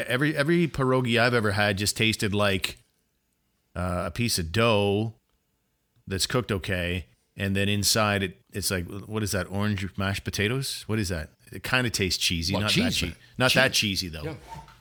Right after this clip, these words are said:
Speaker 2: Well, you gotta get a good cheese one. Yeah.
Speaker 1: Like, I want a pizza
Speaker 2: Stevie.
Speaker 1: pop. Like, I want a hot pocket or something. That's cheese.
Speaker 2: Here's what you're not doing, everyone's forgetting. So you get the pierogies cooked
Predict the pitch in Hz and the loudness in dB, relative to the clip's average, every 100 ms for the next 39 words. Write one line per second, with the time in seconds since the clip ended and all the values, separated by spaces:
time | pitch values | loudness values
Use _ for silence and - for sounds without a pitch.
0 | _ - 131 143 190 185 185 151 180 156 | _ -12 -8 -4 -2 0 -2 -2 -4 -4
1 | 226 202 87 - - - _ - 117 - | -6 -8 -12 -14 -20 -20 _ -14 -12 -12
2 | - _ _ - 107 160 190 123 - 208 | -14 _ _ 0 6 8 6 4 4 4
3 | 208 226 175 117 95 92 87 95 104 104 | 6 4 4 2 0 -4 -4 -2 -2 0
4 | 92 143 - 117 92 101 87 - 92 80 | 4 4 4 0 0 -2 -2 -2 -4 -6
5 | 73 - _ _ _ _ 104 107 - - | -12 -14 _ _ _ _ -2 0 2 2
6 | 107 87 - - - _ _ - - 135 | 0 -2 -6 -10 -20 _ _ -14 -4 -2
7 | 139 113 127 123 120 120 85 95 - 95 | -2 -2 -2 -2 -2 -4 -4 -6 -8 -2
8 | 110 104 82 - 113 104 - - - _ | 0 0 -4 -4 -2 -2 -6 -20 -20 _
9 | 117 131 - 110 117 127 135 123 - - | 0 2 0 -2 2 2 2 0 -2 -10
10 | _ _ _ - 147 147 | _ _ _ 2 4 2